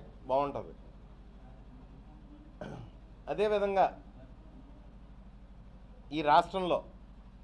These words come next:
వైఎస్ జగన్మోహన్ రెడ్డి గారు వచ్చిన తర్వాత సంక్షేమం, అభివృద్ధి ఈ రాష్ట్రం విడిపోయిన తర్వాత నువ్వు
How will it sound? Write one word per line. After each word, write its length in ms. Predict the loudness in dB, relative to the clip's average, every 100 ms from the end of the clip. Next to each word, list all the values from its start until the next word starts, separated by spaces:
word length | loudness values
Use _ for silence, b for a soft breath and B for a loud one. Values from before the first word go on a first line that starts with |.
| -2
వైఎస్ 380 | -2 2 2 0 0
జగన్మోహన్ 580 | 0 0 2 2 2 -2
రెడ్డి 160 | -4
గారు 200 | 0 2 0
వచ్చిన 200 | -4 -4
తర్వాత 480 | -2 2 0 0 -8 -6
సంక్షేమం, 540 | -6 -6 -6 -4 -4 -2 -4
అభివృద్ధి 360 | -4 -10 -10 -16 -18 -20 -20 -20 -20 -20 -20 -20 -20 -20 -20 -20 -20 -20 -18 -4
ఈ 40 |
రాష్ట్రం 380 | 2 2 2 -4
విడిపోయిన 300 | -4 -6 -8 -8
తర్వాత 260 | -8 -10 -12 -20 -20 -20 -20 -20 -20 -20 -20 -20 -8
నువ్వు 140 | 0